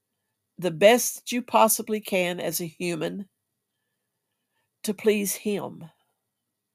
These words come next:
Your desire is to please him.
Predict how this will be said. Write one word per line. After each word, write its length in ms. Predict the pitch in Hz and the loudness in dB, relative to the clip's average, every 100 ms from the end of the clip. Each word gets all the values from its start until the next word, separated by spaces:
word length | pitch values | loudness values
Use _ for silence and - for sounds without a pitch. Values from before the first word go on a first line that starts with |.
| _ _ _ _ _ _ _ _ _ _ _ _ _ | _ _ _ _ _ _ _ _ _ _ _ _ _
Your 220 | - 233 269 | -4 0 0
desire 920 | 294 240 247 214 175 160 175 202 - _ _ _ _ _ _ | 0 0 2 4 2 0 -4 -8 -16 _ _ _ _ _ _
is 160 | 202 - | -4 -4
to 100 | 214 | -6
please 640 | - 214 202 190 196 - _ _ _ _ _ _ _ _ _ _ _ | -2 0 0 -2 -8 -10 _ _ _ _ _ _ _ _ _ _ _
him. 320 | - 226 | -6 -4